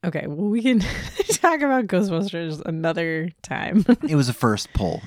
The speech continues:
Speaker 2: you know? But I'm
Speaker 1: Yeah.
Speaker 2: just trying to think of, of movies that are, any movies that are tech-, well, I mean, hey, even the movie we are doing today on the show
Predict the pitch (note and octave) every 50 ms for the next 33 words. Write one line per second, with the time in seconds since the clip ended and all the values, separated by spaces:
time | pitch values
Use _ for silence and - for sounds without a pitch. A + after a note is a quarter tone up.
0 | - - A2 G#2+ G#2+ G#2+ A2 A#2 - - - - - _ - B2+ B2 A#2 A#2 A#2+
1 | B2+ C#3 - - C#3 B2 A2 G2+ - A2+ G#2 G2 F2+ G2 F2+ E2 - - - -
2 | G2+ G2 F2+ G2 G2+ G2 F#2+ G2+ G2 E2+ F2+ F#2+ F2 F2 F2 E2+ E2+ E2 - -
3 | _ _ _ _ _ _ _ _ _ _ _ _ _ _ _ _ - A2 G#2 -
4 | _ _ _ _ _ _ _ B2 C3 C3 B2 A#2 A#2 G#2+ G#2 G#2 F2+ F#2+ G2 -
5 | - F2 F#2 F2+ F2+ F2+ F2+ - - - G#2 - - E3 G#3 A#3+ G#3+ C#3 A#2+ G#2
6 | C#3 D3+ C3+ A2+ A2+ - C#3 C#3 G#2+ D#2+ - - - B2+ C#3 C#3+ C3 A#2 A2+ G2+
7 | G2 G2+ G2 G2 F2+ G2 G2 F#2+ F#2 F2+ F#2+ F#2 E2+ E2+ E2 E2+ E2 E2 D#2+ -
8 | F2+ F2+ F2+ F2 E2 D#2+ E2+ - - A2 G#2 G2 G#2 G#2 -